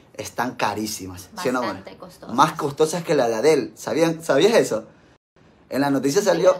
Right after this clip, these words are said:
Speaker 2: Sí.
Speaker 1: sí, en la noticia salió que las entradas de Bad Bunny están más caras que un concierto de
Speaker 2: Son
Speaker 1: Adele.
Speaker 2: costosas.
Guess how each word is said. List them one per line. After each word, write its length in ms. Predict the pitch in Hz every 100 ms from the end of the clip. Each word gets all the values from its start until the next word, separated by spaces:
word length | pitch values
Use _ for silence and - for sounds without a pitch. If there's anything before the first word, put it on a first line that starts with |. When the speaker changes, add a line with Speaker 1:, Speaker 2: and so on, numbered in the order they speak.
| -
Speaker 2:
Sí. 180 | - 480
Speaker 1:
sí, 200 | 480 -
en 140 | 143
la 80 | 143
noticia 320 | 139 135 165
salió 260 | 202 160 165
que 80 | 180
las 160 | 175
entradas 300 | 117 117 147
de 40 | 165
Bad 120 | 156
Bunny 200 | 156 165
están 200 | 156 156
más 140 | 160 160
caras 320 | 170 170 175
que 120 | 131
un 120 | 135
concierto 460 | 147 135 143 143 151
de 80 | 127
Speaker 2:
Son 60 |
Speaker 1:
Adele. 220 | 120 131 107
Speaker 2:
costosas. 300 | - 165 -